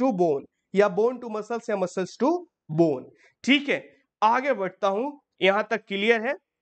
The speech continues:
चलो आगे बढ़ूं, अभी तक कोई दिक्कत नहीं है सर, अब आगे बढ़ जाइए। ठीक है, आगे बढ़ो। अच्छा,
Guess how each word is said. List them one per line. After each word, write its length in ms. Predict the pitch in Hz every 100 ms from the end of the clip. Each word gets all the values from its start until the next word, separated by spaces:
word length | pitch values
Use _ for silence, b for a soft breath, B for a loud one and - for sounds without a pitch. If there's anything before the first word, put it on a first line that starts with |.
| _ _
चलो 360 | 240 202 143 - -
आगे 220 | 202 262
बढ़ूं, 340 | 262 240 277 311 _ _ _ _ _ _
अभी 160 | 196 208
तक 200 | 247 254
कोई 140 | 254
दिक्कत 500 | 214 240 240 269 277 277 _ _ -
नहीं 500 | 147 156 165 220 285
है 120 | 175
सर, 220 | - -
अब 220 | - 165
आगे 220 | 170 185
बढ़ 200 | 208 190
जाइए। 300 | 185 196 196 262 - _ _ -
ठीक 180 | 208
है, 80 | - _ _ _ -
आगे 240 | 208 175
बढ़ो। 300 | - 147 170 _ _ _ _ _ _ _ _ _ _ _ _ _ _ _ _ _ b b b b b b b b _ _ _ _ _
अच्छा, 320 | 202 - 151